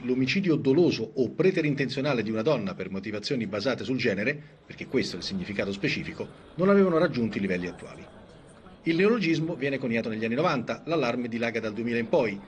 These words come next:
e l'analisi dell'ultimo biennio fa riscontrare un dato molto significativo.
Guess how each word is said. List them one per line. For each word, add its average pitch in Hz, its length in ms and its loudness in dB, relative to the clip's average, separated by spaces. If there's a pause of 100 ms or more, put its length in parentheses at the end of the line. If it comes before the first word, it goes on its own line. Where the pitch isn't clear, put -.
(240)
e 135 120 -4
l'analisi 147 380 0
dell'ultimo 143 380 -2
biennio 123 360 2
fa 120 80 -2
riscontrare 117 440 -2
un 120 80 -2
dato 123 220 0
molto 180 340 2
significativo. 110 840 -4